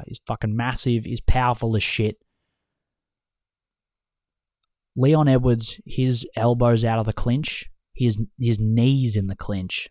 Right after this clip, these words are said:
whoa, they're fucking good. They're good. And to be honest with you, Kamaru is getting older, and he has talked about repeatedly the frailty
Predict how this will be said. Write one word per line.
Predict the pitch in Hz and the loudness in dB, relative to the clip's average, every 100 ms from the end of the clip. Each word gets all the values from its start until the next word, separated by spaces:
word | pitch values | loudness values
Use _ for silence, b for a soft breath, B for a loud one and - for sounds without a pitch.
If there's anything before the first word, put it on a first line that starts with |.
| _ - | _ -10
whoa, | 113 101 - - - - | -4 -4 -6 -12 -18 -6
they're | 120 | -2
fucking | - 107 - 98 | -2 -2 -4 -6
good. | 95 95 90 - - | -6 -8 -10 -16 -6
They're | 117 101 | -4 -2
good. | 98 98 90 - - b b b b _ _ _ _ _ | -2 -2 -2 -8 -20 b b b b _ _ _ _ _
And | 120 117 113 113 113 - - _ _ _ - - | -2 0 2 2 0 -4 -12 _ _ _ -14 -4
to | 104 | 0
be | 104 | 2
honest | 139 220 - | 4 4 4
with | 170 165 | 4 4
you, | 175 180 - - | 2 2 -2 -4
Kamaru | 123 117 135 143 - | 0 2 4 4 4
is | 131 117 | 0 0
getting | 117 113 | 2 2
older, | 98 98 95 - - _ _ _ _ | 2 -2 -4 -6 -12 _ _ _ _
and | 127 123 | 0 2
he | 120 110 | 2 2
has | 110 - | 0 2
talked | 139 165 - | 4 4 2
about | 147 151 - | 2 2 4
repeatedly | - 127 123 113 117 113 - _ _ _ _ _ _ | 6 6 4 0 -2 -2 -6 _ _ _ _ _ _
the | 131 120 | -2 -2
frailty | - - 143 156 139 110 - 90 - | 0 2 4 6 4 2 -6 -10 -12